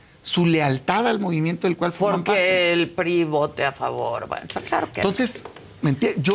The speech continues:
Speaker 2: Claro
Speaker 1: siento que
Speaker 2: que
Speaker 1: eso es lo que es, ya, bueno, yo lo hago por deber ser. O sea, eso creo
Speaker 2: Sí,
Speaker 1: en el
Speaker 2: sí,
Speaker 1: Senado.
Speaker 2: sí, sí.
Speaker 1: Pero además creo que es el tipo de mensajes
Speaker 2: Que tienes que empezar a
Speaker 1: que
Speaker 2: mandar.
Speaker 1: tienes que mandar de que tú vas a hacer lo correcto y que no te vas a sentar al,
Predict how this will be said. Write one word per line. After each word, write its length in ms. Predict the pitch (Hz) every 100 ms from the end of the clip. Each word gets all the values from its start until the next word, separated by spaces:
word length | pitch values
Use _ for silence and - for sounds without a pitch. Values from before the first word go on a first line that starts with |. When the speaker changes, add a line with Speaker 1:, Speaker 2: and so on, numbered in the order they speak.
| 202
Speaker 2:
Claro 340 | 208 220 208
Speaker 1:
siento 100 | 208
que 60 | 214
Speaker 2:
que 40 |
Speaker 1:
eso 140 | 208 233
es 60 | 233
lo 120 | 247
que 160 | - 220
es, 200 | - -
ya, 240 | 196 180 - - -
bueno, 260 | 190 233 - - - - - - - - _ - -
yo 200 | 120 180
lo 100 | 208
hago 180 | 208 226
por 160 | 160 123
deber 280 | 113 123 -
ser. 340 | 139 107 - - - - -
O 40 |
sea, 120 | -
eso 200 | - 180
creo 300 | - 127 123 135
Speaker 2:
Sí, 40 |
Speaker 1:
en 40 | 135
el 60 | 117
Speaker 2:
sí, 60 |
Speaker 1:
Senado. 300 | 117 110 107
Speaker 2:
sí, 60 | 101
sí. 40 | - - - - -
Speaker 1:
Pero 260 | - 175 175
además 440 | 160 156 175 196 -
creo 220 | 185 170
que 80 | 180
es 100 | 226
el 180 | 240
tipo 460 | - 262 254 - 240
de 100 | 240
mensajes 800 | 226 220 202 170 131 117 - - - - - - -
Speaker 2:
Que 100 | 180
tienes 400 | 170 170 160 165
que 100 | -
empezar 580 | 156 - 160 131 - 131
a 20 |
Speaker 1:
que 80 | 143
Speaker 2:
mandar. 100 | 151
Speaker 1:
tienes 280 | 156 185 180
que 160 | 170 170
mandar 500 | 185 185 165 127 123 - - - - - -
de 240 | 127 151 156
que 140 | 160
tú 380 | - - 196 208
vas 240 | 202 180
a 60 | 185
hacer 420 | - 165 143 135 -
lo 280 | 156 151
correcto 560 | 151 135 139 139 - 117
y 60 | 117
que 120 | 120
no 140 | 131
te 100 | 143
vas 180 | 151 143
a 40 |
sentar 400 | - 131 123 131
al, 240 | 135 139